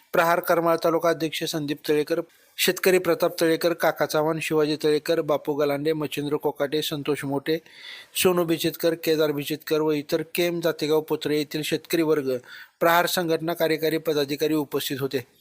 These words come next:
लाईव्ह महाराष्ट्र झोन न्यूजसाठी संजय जाधव. ताजे अपडेट जाणून घेण्यासाठी लाईव्ह महाराष्ट्र झोन न्यूजच्या YouTube चॅनलला सबस्क्राईब करा, तसेच बेल आयकॉनवरती क्लिक करा.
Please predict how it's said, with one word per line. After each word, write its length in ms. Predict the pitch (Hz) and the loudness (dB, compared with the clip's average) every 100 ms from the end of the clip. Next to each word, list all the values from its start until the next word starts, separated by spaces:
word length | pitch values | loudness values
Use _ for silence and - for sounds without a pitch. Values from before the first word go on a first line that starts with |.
| _ _ - 151 | _ _ -6 2
लाईव्ह 280 | 160 165 | 4 4
महाराष्ट्र 440 | 160 147 147 - 156 | 4 2 2 0 -2
झोन 240 | 151 156 | -2 -2
न्यूजसाठी 500 | 151 143 - 143 160 - - - - | -2 -4 -4 -4 -4 -6 -14 -16 -6
संजय 340 | - 170 160 156 | 0 0 2 2
जाधव. 320 | 143 139 160 - - - - | 2 2 -2 -4 -18 -20 2
ताजे 200 | 175 170 | 4 6
अपडेट 320 | 175 160 175 | 4 2 0
जाणून 300 | 170 170 160 | 2 2 0
घेण्यासाठी 560 | 147 151 151 156 - 185 - - | -2 -2 -2 -4 -6 -8 -10 -4
लाईव्ह 340 | 151 165 175 175 | 2 4 4 2
महाराष्ट्र 460 | 160 151 143 165 | 0 0 -2 -4
झोन 280 | 147 151 151 | -2 -2 -2
न्यूजच्या 360 | 147 143 - 160 | -6 -6 -2 -2
YouTube 400 | 147 - 175 - | -2 -4 -4 -2
चॅनलला 440 | 160 147 143 127 - - - - | 0 0 -2 -4 -8 -20 -20 -2
सबस्क्राईब 480 | 190 180 - 185 180 | 0 0 2 2 2
करा, 280 | - 170 165 | 2 2 2
तसेच 380 | 156 - 156 - - _ _ _ _ _ _ _ _ 151 | 0 -2 -4 -6 -12 _ _ _ _ _ _ _ _ 2
बेल 200 | 170 165 | 6 6
आयकॉनवरती 580 | 147 151 147 135 - | 2 0 -2 -4 -4
क्लिक 240 | 175 165 - | -4 -4 -2
करा. 180 | 139 | -4